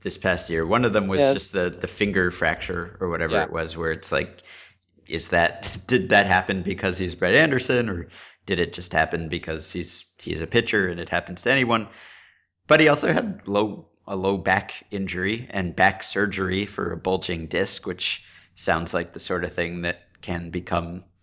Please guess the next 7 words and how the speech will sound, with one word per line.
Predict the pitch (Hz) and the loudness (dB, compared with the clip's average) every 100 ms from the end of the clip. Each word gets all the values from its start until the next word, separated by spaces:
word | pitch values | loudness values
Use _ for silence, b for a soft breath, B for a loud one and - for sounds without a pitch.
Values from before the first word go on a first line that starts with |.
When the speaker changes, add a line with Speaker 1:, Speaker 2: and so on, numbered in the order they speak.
| _ | _
Speaker 1:
chronic | - 90 95 - - | -2 -2 0 -4 -8
for, | - 92 - | -8 -8 -8
for | - 110 | -4 -4
certain | - 104 104 | -2 -4 -4
people. | - - 123 | -8 -4 -4
So | - 113 110 110 B B B B - | 4 6 6 2 B B B B -8
I, | 98 147 214 | -4 -2 -4